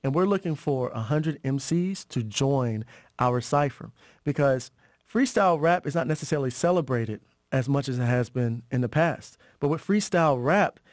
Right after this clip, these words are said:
you can not only tell an M C's skill,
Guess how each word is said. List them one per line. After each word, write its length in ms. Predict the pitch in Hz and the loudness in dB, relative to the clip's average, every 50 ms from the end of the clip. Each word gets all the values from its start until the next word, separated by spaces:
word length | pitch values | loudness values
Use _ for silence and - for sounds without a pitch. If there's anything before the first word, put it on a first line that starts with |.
| _ _ _ | _ _ _
you 120 | - 165 | -2 -2
can 180 | 165 180 156 151 | 0 0 0 2
not 160 | 147 160 - | 2 0 0
only 220 | - 156 147 143 - | 0 0 -2 -2 -2
tell 340 | - - 170 151 143 - | -2 0 0 2 0 0
an 120 | - - - | -2 -4 -2
M 120 | 139 135 | -2 -2
C's 260 | - - - 117 107 | -2 -2 -6 -6 -6
skill, 520 | - - - - - 127 135 147 170 208 | -6 -8 -6 -4 -2 0 2 0 0 -2